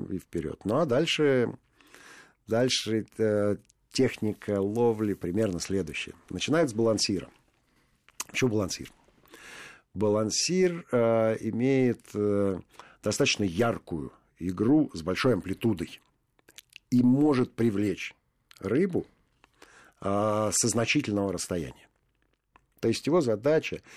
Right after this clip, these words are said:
не только поймать рыбу, но и, э, представление, да, что нужно окуню. Мотыля и зрелищ. Вот <laughs> балансир — это, скорее всего, зрелище, которое собирает рыбу с, э, с разной дистанции,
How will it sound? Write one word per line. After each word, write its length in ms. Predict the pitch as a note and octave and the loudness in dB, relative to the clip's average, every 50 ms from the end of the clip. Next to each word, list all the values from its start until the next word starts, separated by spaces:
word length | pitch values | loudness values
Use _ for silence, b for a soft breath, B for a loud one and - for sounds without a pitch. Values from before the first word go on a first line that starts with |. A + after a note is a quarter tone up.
| B B B | B B B
не 100 | F#2+ F#2 | -6 -2
только 260 | - B2+ A2+ F2 - | 2 2 2 0 -2
поймать 460 | E2 - F#2+ F#2+ G2+ C#3+ F#3 G#3 - | -4 -4 -2 0 0 0 0 0 0
рыбу, 340 | E3 C#3 B2+ G2+ D#2+ C#2+ - b b b b b | 0 2 2 2 0 -2 -12 b b b b b
но 420 | - F#2+ G#2 A#2 B2+ C#3+ D3+ D3 | -2 2 4 4 6 6 6 6
и, 300 | C#3+ C#3 C3+ C3 B2+ A#2 - B B B B B B B B B _ - | 6 6 6 6 4 4 2 B B B B B B B B B _ -8
э, 180 | F#2+ G2 F#2 F2 | -6 -6 -4 -2
представление, 760 | - A#2+ A#2+ - - C3 C#3 D3 D3 C#3+ A2 F2+ D#2 C#2+ - - | -2 -2 -2 0 2 2 4 4 4 4 4 2 -2 -8 -10 -4
да, 180 | - A2+ D3+ C3+ | 0 2 2 2
что 220 | A#2 - - C#3+ | 2 2 2 2
нужно 300 | B2+ A2+ G#2+ - G2+ G2 F2+ | 2 2 2 0 -2 -2 -4
окуню. 280 | F2 E2 - D#2+ C2+ - - - | -4 -6 -8 -12 -14 -14 -12 -8
Мотыля 440 | E2+ G2 - - G#2+ A#2+ D3+ E3 E3 | -8 -6 -2 0 2 4 4 4 4
и 100 | D3 B2+ | 4 4
зрелищ. 480 | A#2 B2 A2+ G2 E2 - - - - _ _ | 2 0 0 -2 -4 -6 -10 -12 -12 _ _
Вот 260 | - F#2+ A#2+ B2 - | -10 -8 -6 -6 -4
<laughs> 40 | - | -2
балансир — 500 | F3 D3+ A2+ G#2+ G#2 G2+ - - G3 - - | 0 0 0 0 -2 -2 -2 0 -2 0 0
это, 140 | B2 B2+ - | -4 -6 -6
скорее 380 | - - - - - D#3+ F3+ - | -6 -4 -4 -2 2 2 2 0
всего, 240 | - - C3 D3 A#2+ | 0 -2 -2 -2 -2
зрелище, 640 | F#2 F2 G#2+ C3+ D#3 D3 A#2+ G#2+ F2+ - - - - B B B B B B B B B B B B - | -2 -4 -2 -2 -2 -2 -2 -4 -8 -8 -8 -10 -14 B B B B B B B B B B B B -6
которое 280 | - G#2 B2+ C#3 C3+ A#2+ | -2 0 2 2 2 2
собирает 500 | - B2+ B2 B2+ B2+ C3 A#2 G2+ - A2 | 2 2 2 4 4 4 4 2 0 -2
рыбу 260 | G#2 A2 G2 F#2 F#2+ | -4 -4 -4 -6 -8
с, 220 | - - - - - | -8 -8 -8 -4 -4
э, 260 | G2+ G2 G2+ G2 F#2 D#2+ | -2 -2 -2 -4 -4 -4
с 80 | - - | -2 0
разной 320 | B2 G#2 F2+ E2+ G2 F#2 | 0 0 0 0 -2 -2
дистанции, 680 | E2+ G#2 F#2+ - - E3 F#3 F#3 - - - F#2 D#2 | -2 -2 -4 0 2 2 2 2 0 0 -2 -2 -2